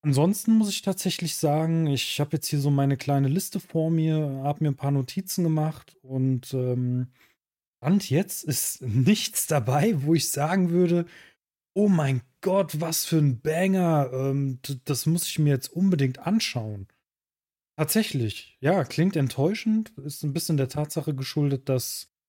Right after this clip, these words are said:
ja, die letzten Filme einfach ein bisschen nicht so gut waren.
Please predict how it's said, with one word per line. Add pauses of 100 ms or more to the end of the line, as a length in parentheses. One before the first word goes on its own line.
(240)
ja,
die
letzten
Filme
einfach
ein
bisschen (480)
nicht
so
gut
waren.